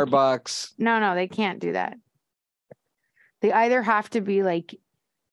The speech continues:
Speaker 1: they have to be in some sort of power play. They can't be nor-, they're not normal
Speaker 2: Right, 'cause it's
Speaker 1: people.
Speaker 2: not about the being rich. It's
Speaker 1: It's
Speaker 2: about
Speaker 1: not
Speaker 2: the
Speaker 1: about,
Speaker 2: power.
Speaker 1: yeah, and it's not about philanthropy, and it's not about, like, doing
Speaker 2: Right, they
Speaker 1: good
Speaker 2: can't
Speaker 1: with your
Speaker 2: Mackenzie
Speaker 1: money.
Speaker 2: Scott the situation.
Speaker 1: No, exactly, exactly.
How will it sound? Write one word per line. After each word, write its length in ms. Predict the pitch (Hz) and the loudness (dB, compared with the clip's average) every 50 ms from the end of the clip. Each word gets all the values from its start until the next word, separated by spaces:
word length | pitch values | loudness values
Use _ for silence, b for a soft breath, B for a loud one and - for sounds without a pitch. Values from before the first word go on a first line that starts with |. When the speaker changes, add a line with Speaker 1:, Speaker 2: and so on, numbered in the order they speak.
| _ _ _ _ _ _ _ _ _ _ _ _ _ _ - | _ _ _ _ _ _ _ _ _ _ _ _ _ _ -4
Speaker 1:
they 100 | 214 202 | -2 -2
have 260 | 190 - 233 226 - - | 0 0 -2 -2 -2 -4
to 100 | 226 196 | -4 -2
be 260 | 175 208 208 202 190 | 0 2 2 2 2
in 100 | 185 180 | 0 0
some 220 | 185 208 190 185 | -2 -2 -2 -2
sort 240 | 175 - - 185 170 | -2 -2 -2 -2 -2
of 80 | 160 - | -2 -4
power 360 | - - 208 190 185 175 160 | -4 -2 0 2 2 0 -2
play. 340 | 151 - 143 - - - - - | -4 -4 -4 -4 -4 -4 -4 -4
They 120 | 185 190 | -4 -4
can't 340 | - - 226 240 240 214 202 | -2 -2 -2 0 0 0 0
be 80 | 226 | 0
nor-, 160 | 214 202 202 - | 0 0 0 2
they're 120 | 208 240 | 2 2
not 200 | 240 247 269 262 | 4 4 2 2
normal 220 | 247 247 247 233 220 | 2 4 4 4 4
Speaker 2:
Right, 80 | - | 2
'cause 140 | 165 160 254 | 2 0 0
it's 100 | 147 135 | 0 0
Speaker 1:
people. 60 | - 160 | 2 2
Speaker 2:
not 80 | 160 170 | 4 4
about 220 | 170 156 151 147 | 4 4 4 4
the 80 | 131 123 | 2 0
being 240 | 113 131 120 113 117 | 0 0 2 2 4
rich. 220 | 123 117 90 90 | 2 2 2 -2
It's 140 | 87 - 95 | -4 -4 -4
Speaker 1:
It's 60 | - | 0
Speaker 2:
about 100 | - 240 | 2 2
Speaker 1:
not 80 | 254 262 | 2 4
Speaker 2:
the 60 | 269 | 4
Speaker 1:
about, 160 | 233 247 - | 2 2 2
Speaker 2:
power. 80 | - 233 | 2 2
Speaker 1:
yeah, 320 | 277 285 214 170 - - - | 2 2 2 0 -2 -2 -2
and 80 | - 202 | -2 -2
it's 80 | 214 | 0
not 120 | 269 294 294 | 0 0 2
about 180 | 277 277 196 | 0 0 0
philanthropy, 840 | - 254 226 202 226 285 - - 180 151 175 180 - - 254 247 262 330 285 233 | 0 0 2 2 2 0 0 -2 -2 -2 -2 -4 -2 -2 -2 -2 -2 -4 -6 -4
and 100 | 202 196 | -4 -4
it's 120 | 190 208 | -2 0
not 180 | 214 214 214 220 | 0 0 0 2
about, 340 | 202 208 202 196 196 190 - | 2 2 2 2 2 2 2
like, 320 | 202 185 180 180 175 - - - | 2 0 0 0 -4 -6 -8 -2
doing 140 | - 240 233 | 0 2 2
Speaker 2:
Right, 100 | 226 226 | 2 2
they 80 | 214 247 | 0 0
Speaker 1:
good 80 | 247 | 0
Speaker 2:
can't 180 | 147 131 123 123 | 0 0 0 0
Speaker 1:
with 80 | 127 | 0
your 80 | 107 - | 0 0
Speaker 2:
Mackenzie 320 | - - 117 110 107 104 | 0 0 0 0 0 -2
Speaker 1:
money. 0 | |
Speaker 2:
Scott 340 | 98 120 104 107 104 101 - | -2 -2 0 0 0 0 0
the 100 | - 98 | -2 -4
situation. 800 | - - 92 80 - 76 73 65 58 57 - - 60 - - - - | -4 -4 -6 -6 -6 -6 -6 -6 -6 -8 -10 -10 -12 -12 -12 -8 -4
Speaker 1:
No, 260 | 214 240 254 220 185 | 0 0 2 2 2
exactly, 760 | 175 170 165 151 185 185 185 175 - - 156 143 - - - - | 0 -2 -2 -2 0 0 0 -2 -4 -6 -6 -6 -6 -6 -8 -8
exactly. 720 | - 170 165 170 175 170 175 170 - - 165 - - - | -8 -6 -2 0 0 0 0 -2 -6 -8 -10 -8 -10 -12